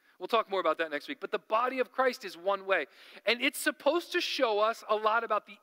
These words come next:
interdependence of the, the individual members of the congregation, and supposed to show us a lot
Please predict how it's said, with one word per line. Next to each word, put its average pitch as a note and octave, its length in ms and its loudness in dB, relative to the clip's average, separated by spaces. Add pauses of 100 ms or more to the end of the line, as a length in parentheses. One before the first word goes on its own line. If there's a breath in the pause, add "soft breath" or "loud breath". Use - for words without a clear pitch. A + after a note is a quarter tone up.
interdependence F#3+ 1000 -10 (280 soft breath)
of C#3 200 0 (1000 soft breath)
the, B2+ 80 -18 (300)
the B2+ 100 -4 (180)
individual C#3 440 -6
members D3 400 -4
of D#3+ 80 -12
the D#3+ 60 -16
congregation, F3 720 -10 (480 soft breath)
and C3+ 100 -14
supposed F3 360 -6
to G3 60 -10
show E3 200 -2
us D#3 100 -4
a D#3+ 60 -10
lot B2+ 280 -4